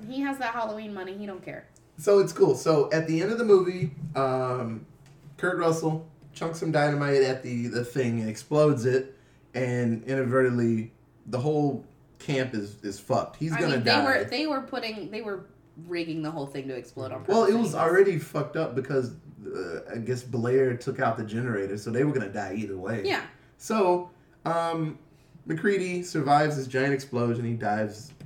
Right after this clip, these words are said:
Speaker 1: out the way at the
Speaker 2: Dumb.
Speaker 1: last second, I guess.
Speaker 2: Dumb.
Speaker 1: And he's chilling in the snow, and he's like, "Well, I did it." And then Childs, that disappeared for the last fifteen minutes of the movie, pops up and he's like, "I got lost. I was, I saw Blair.
Speaker 2: I got lost in the storm.
Speaker 1: And I went looking for him and I got lost." He's
Speaker 2: Even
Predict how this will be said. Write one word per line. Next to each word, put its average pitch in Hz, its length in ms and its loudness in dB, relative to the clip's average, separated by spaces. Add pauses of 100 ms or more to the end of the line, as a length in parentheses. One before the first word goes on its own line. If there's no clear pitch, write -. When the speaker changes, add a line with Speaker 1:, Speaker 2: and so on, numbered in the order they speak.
(120)
Speaker 1:
out 101 180 -4
the 104 60 -4
way 101 140 0
at 113 60 2
the 107 60 0
Speaker 2:
Dumb. 104 100 -2
Speaker 1:
last 107 240 0
second, 107 260 -2
I 101 60 2
guess. 104 220 0
Speaker 2:
Dumb. 170 400 -4 (300)
Speaker 1:
And 180 220 4
he's 214 260 2
chilling 196 440 2 (460)
in 165 140 -2
the 180 80 -2
snow, 147 380 2
and 147 100 2
he's 143 100 -2
like, 120 140 -4
"Well, 220 200 2
I 208 160 4
did 127 340 0
it." 101 160 -10 (480)
And 165 160 -4
then 170 220 0
Childs, 151 600 2
that 135 260 0
disappeared 160 480 -4
for 123 60 -6
the 127 80 0
last 120 280 2
fifteen 117 320 -4
minutes 113 260 -2
of 113 60 -8
the 113 80 -2
movie, 117 480 2 (280)
pops 135 300 0
up 127 160 2
and 127 80 -2
he's 123 140 -2
like, 113 260 0
"I 202 80 8
got 147 200 6
lost. 143 480 2 (240)
I 147 60 6
was, 135 360 0
I 135 100 4
saw 175 220 2
Blair. 139 520 2
Speaker 2:
I 311 100 -6
got 226 160 -2
lost 226 320 -6
in 262 100 -10
the 262 60 -12
storm. 302 320 -6
Speaker 1:
And 143 100 4
I 143 60 6
went 175 200 4
looking 170 260 6
for 147 240 0
him 123 80 0
and 120 80 0
I 120 60 0
got 113 200 4
lost." 123 340 4
He's 160 100 -4
Speaker 2:
Even 139 120 2